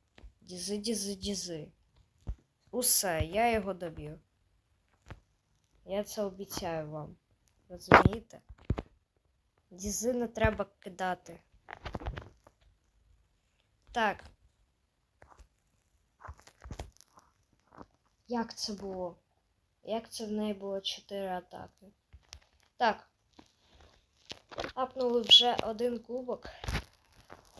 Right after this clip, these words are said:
Не знаю як. Звичайно, трофейна ліга мене скинула. У мене було шістсот, як я пам'ятаю, вже чотириста.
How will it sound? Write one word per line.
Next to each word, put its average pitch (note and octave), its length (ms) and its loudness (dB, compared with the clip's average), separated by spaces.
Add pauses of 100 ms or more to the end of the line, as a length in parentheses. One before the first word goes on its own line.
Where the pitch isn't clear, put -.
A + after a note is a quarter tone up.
(160)
Не G#3 140 -2
знаю F3+ 420 -6
як. G3+ 200 -4 (3500)
Звичайно, C4+ 540 2
трофейна B3+ 640 0
ліга C4 340 2
мене A3+ 400 2
скинула. C4 720 2 (1120)
У A3+ 40 -12
мене A#3 260 0
було B3 220 2
шістсот, C#4+ 580 -4
як G#3+ 240 -6
я G3 100 -8
пам'ятаю, F#3 840 -6
вже A#3 320 2
чотириста. F#3 800 -8